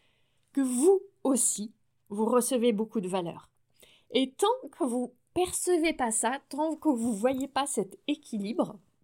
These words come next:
vous êtes dans le sentiment d'une relation déséquilibrée et qui va très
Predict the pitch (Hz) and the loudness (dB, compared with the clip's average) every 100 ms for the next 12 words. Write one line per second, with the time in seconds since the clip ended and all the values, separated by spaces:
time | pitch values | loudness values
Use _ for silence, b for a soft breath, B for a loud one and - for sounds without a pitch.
0 | _ _ _ _ _ _ _ _ _ _ | _ _ _ _ _ _ _ _ _ _
1 | _ _ _ _ _ 226 247 339 339 427 | _ _ _ _ _ -2 4 6 4 0
2 | - 262 262 262 - _ - 240 247 330 | 0 0 0 -2 -6 _ -4 -2 0 0
3 | 339 - 302 311 320 240 247 247 269 285 | -2 -2 0 2 2 0 -2 0 2 0
4 | 277 - 269 226 _ _ _ _ _ _ | -2 -4 -6 -8 _ _ _ _ _ _
5 | _ _ _ _ _ _ _ _ _ 214 | _ _ _ _ _ _ _ _ _ -4
6 | 208 294 269 285 - 233 214 220 349 - | 2 2 2 -2 -2 0 2 0 -2 -6
7 | _ _ - 269 262 302 277 285 - 78 | _ _ -8 -6 4 4 4 0 -4 -6
8 | 381 403 403 - | -2 -2 -4 -8